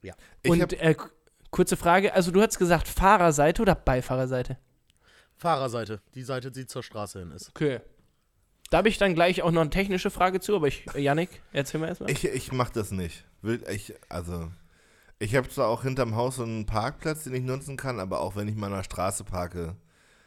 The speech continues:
Speaker 2: mach ich das absolut nicht. Ähm, beim Bulli dachte ich ab und zu mal, dass das vielleicht eine gute Idee wäre, das zu tun.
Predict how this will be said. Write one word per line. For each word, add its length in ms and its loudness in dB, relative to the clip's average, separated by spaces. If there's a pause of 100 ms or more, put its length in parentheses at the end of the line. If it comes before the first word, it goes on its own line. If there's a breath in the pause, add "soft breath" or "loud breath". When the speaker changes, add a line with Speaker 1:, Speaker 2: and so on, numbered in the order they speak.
(180)
Speaker 2:
mach 160 -2
ich 40 -6
das 160 -4
absolut 480 -6
nicht. 320 -8 (440 soft breath)
Ähm, 540 -4 (300)
beim 280 0
Bulli 280 2
dachte 300 -2
ich 100 -4
ab 120 -6
und 140 -4
zu 120 -10
mal, 100 0
dass 120 -4
das 120 -6
vielleicht 240 -4
eine 100 -4
gute 280 -6
Idee 480 -6
wäre, 240 -10
das 200 -10
zu 80 -10
tun. 300 -12